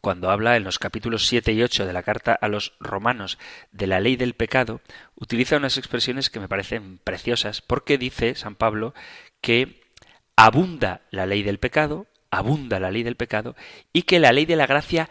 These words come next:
sobreabunda. La doctrina cristiana hablará de la naturaleza humana como en estado de caído, inclinado al mal, la concupiscencia, pero abierto a la gracia,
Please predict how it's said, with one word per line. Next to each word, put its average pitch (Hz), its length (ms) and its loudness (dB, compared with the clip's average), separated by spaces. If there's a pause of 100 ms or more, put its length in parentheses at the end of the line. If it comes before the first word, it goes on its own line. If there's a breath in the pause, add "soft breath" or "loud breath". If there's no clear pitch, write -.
(180 loud breath)
sobreabunda. 113 1300 6 (580 loud breath)
La 95 140 0
doctrina 131 440 -2
cristiana 113 680 0 (320)
hablará 101 500 2 (140)
de 101 80 -6
la 95 100 0
naturaleza 98 540 -4
humana 110 420 -6 (340 loud breath)
como 113 360 -4 (260)
en 98 120 -8
estado 123 440 -4
de 127 220 -4 (240)
caído, 123 640 2 (580)
inclinado 98 560 -6
al 104 100 -2
mal, 131 400 -6 (320)
la - 140 -14
concupiscencia, - 1000 -8 (520 loud breath)
pero 180 440 4 (380)
abierto 123 840 6
a 92 60 -2
la 90 120 -2
gracia, 90 540 -8